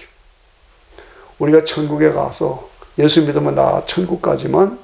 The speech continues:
상 받는 상이 있습니다. 생명의 면류관, 의의 면류관, 자랑의 면류관, 영광의 면류관, 썩지 않는 면류관, 면류관들이 준비되어 있습니다.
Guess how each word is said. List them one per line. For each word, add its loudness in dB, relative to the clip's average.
상 -4
받는 -4
상이 -4
있습니다. -10
생명의 4
면류관, -2
의의 4
면류관, -2
자랑의 0
면류관, -4
영광의 2
면류관, -2
썩지 0
않는 0
면류관, -4
면류관들이 0
준비되어 0
있습니다. -6